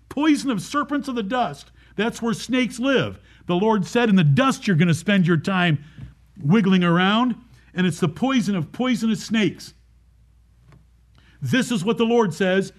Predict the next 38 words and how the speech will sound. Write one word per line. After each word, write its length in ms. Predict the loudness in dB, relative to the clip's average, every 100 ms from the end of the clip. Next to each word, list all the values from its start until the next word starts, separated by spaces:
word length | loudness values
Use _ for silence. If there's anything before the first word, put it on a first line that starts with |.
| -20 -4
he 220 | 0 2
will 160 | 2
do 400 | 2 4 4 2 -6 -2
if 200 | -2 2
we 120 | 0
forget 400 | 2 0 2 2
him 340 | 2 4 2 -2 -2
and 120 | 2
we 100 | 4
don't 240 | 4 2 2
give 200 | 2 2
thanks, 500 | 2 2 0 -6 -18 _ -4
and 140 | 2
we're 140 | 4 4
unmindful 580 | 4 6 4 2 2 4
of 80 |
him 340 | 4 4 2 -2 -6
and 160 | 2 4
we 80 | 4
forget 400 | 4 2 2 2
the 80 |
rock 400 | 4 4 4 2
of 120 | 2 4
our 160 | 2
salvation. 760 | 2 0 2 2 0 -2 -12 -12 -20 -20 -20 -18 2
We 160 | 4
need 140 | 6 4
to 60 | 4
remember 560 | 6 6 4 2 0 -6 0
and 140 | 4
we 100 | 4
need 100 | 4
to 80 | 2
consider 460 | 0 0 2 2
the 80 | 4
generations 640 | 4 4 4 2 2 0 0
before 480 | 0 0 2 2 2
us 300 | 0 -2